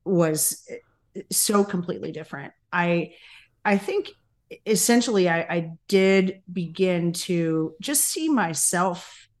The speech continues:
differently, eh, more than, more than anything. At the time, I wasn't understanding that my reality outside of me was me. I was,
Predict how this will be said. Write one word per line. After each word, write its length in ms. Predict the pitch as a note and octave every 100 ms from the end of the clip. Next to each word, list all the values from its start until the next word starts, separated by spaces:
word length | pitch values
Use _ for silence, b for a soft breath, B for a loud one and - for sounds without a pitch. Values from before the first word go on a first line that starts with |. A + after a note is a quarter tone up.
| E3
differently, 680 | D3+ E3 - - - - - _
eh, 120 | - - -
more 400 | G#3 A3 A3 G#3+
than, 400 | G3 E3+ E3 D#3+
more 220 | G3+ G3+
than 160 | F#3 E3+
anything. 320 | E3 E3+ E3+
At 120 | F#3+
the 60 | G#3
time, 320 | G#3+ C4+ B3+
I 60 | G#3
wasn't 300 | F#3+ F#3 F3
understanding 680 | E3+ E3+ - E3+ E3 E3 E3
that 280 | D#3+ D#3+ - b b b b _
my 120 | F3
reality 480 | F3 E3+ D#3 D3+ D#3
outside 380 | G3 - E3+ D#3+
of 60 | D3+
me 220 | D3+ D3
was 300 | D3 D#3 F3
me. 280 | D#3 D3+ F3 _ -
I 120 | E3
was, 460 | D#3+ D#3 D#3+ -